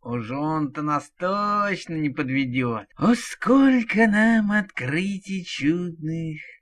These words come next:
готовит просвещение дух и опыт сын ошибок трудных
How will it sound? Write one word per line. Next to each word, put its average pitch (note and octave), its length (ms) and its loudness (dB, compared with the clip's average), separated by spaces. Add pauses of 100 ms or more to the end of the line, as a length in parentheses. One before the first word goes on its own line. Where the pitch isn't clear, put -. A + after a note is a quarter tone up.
готовит D3 640 -4
просвещение D3+ 1300 -4
дух C#3+ 600 4 (180)
и D3+ 160 4
опыт A3+ 880 0
сын D3+ 380 -2
ошибок C3 600 -4
трудных A#2 1000 -4